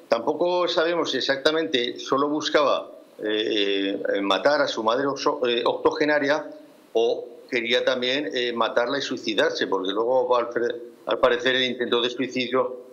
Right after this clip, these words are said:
no sé exactamente por qué ha sido, o si iba, en, iba, digamos, coordinado, ¿no? Es decir, voy a, voy a llevarme por delante a mi madre y después me suicido. La verdad es que es una,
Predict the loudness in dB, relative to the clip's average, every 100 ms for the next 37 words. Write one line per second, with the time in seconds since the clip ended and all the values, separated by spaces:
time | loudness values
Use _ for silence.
0 | -20 -6 -4 0 2 2 2 0 2 2
1 | 0 -4 -2 0 0 0 2 2 -2 -2
2 | -2 -2 -6 -4 -2 -4 -8 -14 -8 -4
3 | -2 0 0 0 -2 0 2 2 0 -4
4 | -8 -10 -2 0 2 0 -2 -2 0 0
5 | -2 -2 -2 0 0 0 -2 -12 -14 -10
6 | -6 -4 -2 0 2 2 4 4 2 0
7 | -2 0 0 0 0 0 -2 -2 0 0
8 | 0 -2 -2 -4 -6 -16 -8 -6 -2 0
9 | 2 2 0 -2 -2 -2 -2 -4 -6 -4
10 | -2 -2 -6 -16 -12 -8 -2 2 2 2
11 | 0 0 0 0 -2 -2 2 2